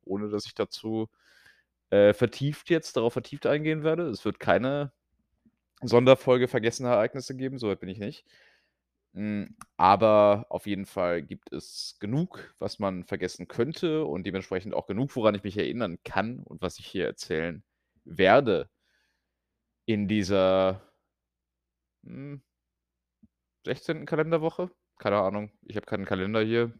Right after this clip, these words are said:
Fünfzehnte, vierzehnte, sechzehnte Kalenderwoche. Irgendwie sowas wird es wahrscheinlich sein. Ja, und, äh,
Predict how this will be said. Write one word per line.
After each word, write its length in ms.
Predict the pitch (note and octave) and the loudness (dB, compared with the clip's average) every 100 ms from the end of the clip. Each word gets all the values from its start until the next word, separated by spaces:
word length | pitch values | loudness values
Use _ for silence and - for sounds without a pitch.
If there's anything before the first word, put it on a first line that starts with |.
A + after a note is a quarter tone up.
| _ | _
Fünfzehnte, 580 | - G#2+ - G#2+ G#2+ A2 | -16 -14 -8 -6 -2 -2
vierzehnte, 580 | G#2 A2 - G2+ G2+ G2 | -2 -6 -6 -6 -4 -2
sechzehnte 360 | F#2 - G#2 A2 | -4 -6 -8 -2
Kalenderwoche. 640 | G2+ G#2 G#2 G#2 A#2 G#2 - - - - - | 2 2 2 0 0 -2 -6 -20 -20 -8 4
Irgendwie 340 | D#3 F#3 D#3+ | 4 6 0
sowas 460 | C#3 A#2 C3 C3+ - | 2 4 4 2 0
wird 160 | A2+ | -2
es 180 | - - | -2 -2
wahrscheinlich 680 | G2 - E2 E2 F2+ - - _ _ _ | -2 0 -4 -2 -6 -8 -20 _ _ _
sein. 460 | F2 G2 A#2+ E2+ - _ _ _ _ _ _ _ _ _ _ _ _ _ - | 2 2 2 -4 -12 _ _ _ _ _ _ _ _ _ _ _ _ _ 0
Ja, 240 | A#2 - _ | 0 -2 _
und, 340 | F#2+ F#2+ E2+ | -8 -8 -4
äh, 460 | F2+ F#2+ F#2+ F#2+ | 0 2 2 0